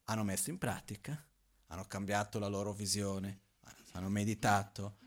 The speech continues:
hanno avuto una condotta coerente e poi hanno trasmesso questo alle altre persone. E così gradualmente si è passato fino ad arrivare a noi.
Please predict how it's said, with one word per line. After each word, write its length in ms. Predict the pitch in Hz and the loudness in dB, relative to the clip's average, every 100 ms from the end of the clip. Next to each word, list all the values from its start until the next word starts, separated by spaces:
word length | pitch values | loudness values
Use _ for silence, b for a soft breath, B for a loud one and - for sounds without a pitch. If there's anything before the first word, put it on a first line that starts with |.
| - | -8
hanno 180 | 98 | -4
avuto 380 | 98 120 117 - | -2 -2 -2 -2
una 180 | 110 107 | -2 -2
condotta 560 | - 107 107 107 - 98 | 0 0 2 0 0 -2
coerente 720 | - 117 101 87 82 - - | 2 4 4 2 -2 -6 -6
e 100 | 330 | -2
poi 180 | - 151 | 4 4
hanno 180 | 123 165 | 4 2
trasmesso 640 | 202 190 117 104 - 165 | 2 2 0 -2 -2 -4
questo 360 | - 85 - 165 | -6 -8 -8 -8
alle 100 | 78 | -8
altre 260 | - - | -10 -12
persone. 500 | - - - 156 113 - _ _ _ _ _ | -12 -6 -4 -4 -6 -16 _ _ _ _ _
E 140 | 156 | -8
così 300 | - 208 185 | 0 0 2
gradualmente 720 | 107 127 156 220 202 143 190 240 | 2 0 0 -2 -2 -2 -6 -8
si 160 | - | -8
è 20 | |
passato 520 | 190 220 - 180 180 190 | -8 -8 -6 -6 -6 -4
fino 240 | - 190 | 0 0
ad 100 | 151 | 0
arrivare 400 | 139 135 127 107 | 0 -2 -2 -4
a 40 | |
noi. 220 | 180 165 | -4 -6